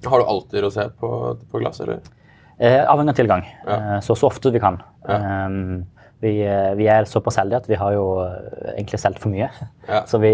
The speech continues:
Speaker 2: vi, det er ikke alltid vi helt får tak i nok.
Speaker 1: Nei.
Speaker 2: Eh, men, eh, men vi, eh, vi selger på glass så lenge vi kan, ja.
Speaker 1: Men, men,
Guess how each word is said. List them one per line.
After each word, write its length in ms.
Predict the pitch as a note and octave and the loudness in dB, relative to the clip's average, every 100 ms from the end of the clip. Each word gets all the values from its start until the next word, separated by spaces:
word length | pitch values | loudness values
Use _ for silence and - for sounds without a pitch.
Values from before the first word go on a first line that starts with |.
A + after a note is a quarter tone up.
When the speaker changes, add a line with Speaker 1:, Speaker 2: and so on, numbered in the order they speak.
| G#2+ | 4
Speaker 2:
vi, 220 | G#2 G#2+ | 2 0
det 320 | G#2 G2+ F#2+ | 2 0 -2
er 60 | G2 | -2
ikke 160 | A#2 G2+ | 0 0
alltid 140 | A2 | 0
vi 140 | G#2 G2 | 0 0
helt 320 | F2+ G#2 G#2 | 0 -2 0
får 220 | - F#2 | -2 0
tak 180 | G2 F#2+ | 0 0
i 20 | G2 | 0
nok. 180 | - - _ - | -2 -6 _ -4
Speaker 1:
Nei. 140 | G3+ - - _ | -4 -6 -20 _
Speaker 2:
Eh, 280 | G#2+ G2+ G2 | -2 0 0
men, 360 | F#2+ G2 G2 G2 | 0 0 0 0
eh, 220 | G2 F#2+ | 0 0
men 260 | G2 F#2+ F#2+ | -2 -2 -2
vi, 220 | F#2+ F#2 | -2 -2
eh, 640 | F#2 F2+ F2 F2 F2 F#2 F#2+ | -2 -4 -6 -8 -10 -10 -6
vi 360 | F#2 F#2 F#2 F#2 | -4 -4 -4 -2
selger 260 | G#2 A#2+ | -2 -2
på 80 | - | 0
glass 180 | B2 A#2+ | 0 0
så 40 | |
lenge 140 | G#2+ G2+ | 0 0
vi 80 | G2 | 0
kan, 120 | F#2 | 0
ja. 80 | G#2+ - _ _ _ _ _ - | -2 -10 _ _ _ _ _ -8
Speaker 1:
Men, 120 | C#3+ D#3+ | -6 -2
men, 180 | D3 | -2